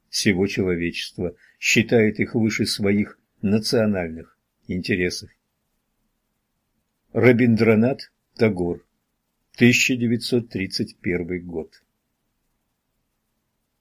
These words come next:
Однажды в Нагаре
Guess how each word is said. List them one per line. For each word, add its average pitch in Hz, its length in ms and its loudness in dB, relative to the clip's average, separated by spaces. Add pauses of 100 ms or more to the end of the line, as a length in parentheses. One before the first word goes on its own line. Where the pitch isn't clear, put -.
(1400)
Однажды 117 520 4
в 95 60 2
Нагаре 101 580 2